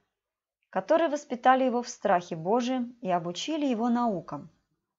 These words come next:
Арсений, приняв на себя сан диакона Великой Римской Церкви, проводил жизнь целомудренную, стараясь соделать из себя достойное жилище святого и всеосвящающего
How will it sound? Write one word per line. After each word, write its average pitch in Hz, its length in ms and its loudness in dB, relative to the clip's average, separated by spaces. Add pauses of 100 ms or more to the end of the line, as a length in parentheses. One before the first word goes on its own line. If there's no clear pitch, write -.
(560)
Арсений, 277 580 -2
приняв 247 420 0
на 214 120 -6
себя 190 420 -2
сан 208 380 -4
диакона 180 680 -4 (220)
Великой 233 480 0
Римской 202 400 -6
Церкви, 190 580 -6 (600)
проводил 220 420 4
жизнь 269 380 0
целомудренную, 214 920 2
стараясь 269 640 -2 (180)
соделать 226 720 -2
из 214 140 -10
себя 202 240 0
достойное 277 640 -2
жилище 233 460 -4
святого 220 600 -4 (840)
и 285 260 -2
всеосвящающего 226 1300 -2